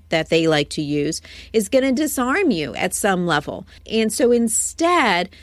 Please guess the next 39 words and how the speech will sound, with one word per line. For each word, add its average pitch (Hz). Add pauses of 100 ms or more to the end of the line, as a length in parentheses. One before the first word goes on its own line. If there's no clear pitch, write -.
(120)
think 277
of 381
it 403
like 220
a 254
bully 220
on 202
a 185
playground. 165
And 202
instead 247
of 202 (280)
trying 214
to 247
meet 196
face-to-face 240
with 220
the 214
bully 220
or 180
meeting 214
force 202
or 254 (260)
to 247
run 240
away 254
and 202
hide 214
from 202
the 180
bully, 160
the 180
best 302
way 269
of 240
handling 190
it, 165 (160)
the 185
situation 175